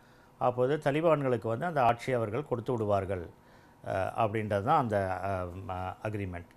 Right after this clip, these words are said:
அதன் பிரகாரம் வந்து அவங்க கொடுத்துக்கிட்டே இருந்தாங்க. அது சமயத்துல போன வருஷம் எலெக்ஷன் இருந்ததுனால அமெரிக்கால வந்து, அ, ட்ரம்ப்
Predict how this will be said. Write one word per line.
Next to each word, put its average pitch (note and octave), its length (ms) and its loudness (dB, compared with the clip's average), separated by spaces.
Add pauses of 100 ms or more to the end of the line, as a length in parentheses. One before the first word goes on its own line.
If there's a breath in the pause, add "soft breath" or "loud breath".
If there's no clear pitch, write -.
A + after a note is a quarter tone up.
(680 soft breath)
அதன் C#3+ 280 0
பிரகாரம் D#3 460 8
வந்து E3 280 4
அவங்க D3 540 6
கொடுத்துக்கிட்டே C#3+ 480 2
இருந்தாங்க. C3 600 0
அது C3 220 0
சமயத்துல C#3+ 420 -2
போன C#3 260 -2
வருஷம் C#3 260 -2
எலெக்ஷன் D3 420 -2
இருந்ததுனால B2+ 460 0
அமெரிக்கால B2 540 0
வந்து, A2+ 580 0 (880 soft breath)
அ, G#2 360 4 (1500 loud breath)
ட்ரம்ப் F3 300 6